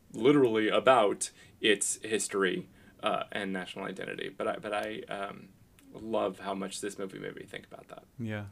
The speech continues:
Speaker 2: yeah, me too. It made me, it really, it, it gave me, like, some new insight into, into my, uh,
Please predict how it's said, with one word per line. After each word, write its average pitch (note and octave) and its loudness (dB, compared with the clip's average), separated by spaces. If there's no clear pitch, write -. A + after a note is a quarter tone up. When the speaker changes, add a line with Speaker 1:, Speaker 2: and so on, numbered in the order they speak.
Speaker 2:
yeah, B2 -2
me C#3+ -4
too. A#2+ -2
It F#2+ -4
made G#2+ -6
me, G2+ -4
it G2+ -8
really, G2+ -4
it, G#2 -8
it F#2+ -12
gave A2+ 0
me, G#2+ -2
like, G2 -6
some G2+ -6
new A2 -2
insight F2+ -6
into, F2 -8
into F2 -10
my, E2+ -8
uh, E2+ -8